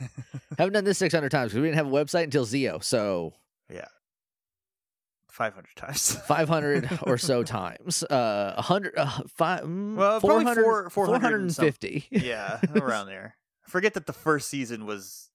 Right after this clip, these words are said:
Speaker 1: sixty episodes
Speaker 2: Sixty
Speaker 1: itself.
Speaker 2: episodes. The second was, like, fifty. The third was, I think, fifty again. I know Zeo starts around, like, a hundred fifty and goes to two oh four, I think.
Speaker 1: Mm-hmm.
Speaker 2: Um, why do I remember these numbers? Who's to say?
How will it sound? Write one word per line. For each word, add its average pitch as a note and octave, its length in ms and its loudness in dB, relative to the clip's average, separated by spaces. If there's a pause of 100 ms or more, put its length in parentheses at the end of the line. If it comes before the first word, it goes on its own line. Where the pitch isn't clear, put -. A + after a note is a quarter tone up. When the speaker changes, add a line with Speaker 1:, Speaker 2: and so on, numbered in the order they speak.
Speaker 1:
sixty - 600 -6
episodes A#2+ 260 -10
Speaker 2:
Sixty F#3 440 2
Speaker 1:
itself. E3+ 140 2
Speaker 2:
episodes. D3+ 380 2
The C3 120 -2
second D#3 400 0
was, D3 160 0
like, B2+ 160 0
fifty. C3+ 960 0
The A#2 140 2
third C#3 360 2
was, B2+ 240 0
I C3 120 0
think, B2+ 220 -4
fifty B2 440 0
again. A2 520 -2
I A#2 120 0
know E3 120 6
Zeo E3 320 2
starts C#3 440 0
around, A#2 460 0
like, A2 180 0
a F#2 60 -2
hundred A#2 320 -2
fifty A#2 340 0
and G2+ 100 -4
goes A2 180 2
to - 100 -12
two B2 260 0
oh G#2 100 0
four, G2 580 -4 (100)
I G2+ 120 -2 (160)
think. G2 240 -6
Speaker 1:
Mm-hmm. F#2+ 760 -16
Speaker 2:
Um, F2 420 -6
why G2+ 180 0
do B2 60 2
I C3 60 2
remember C3+ 420 0
these D#3+ 240 -2
numbers? A3 520 -2 (520)
Who's C3+ 220 0
to A#2 120 -8
say? - 380 -8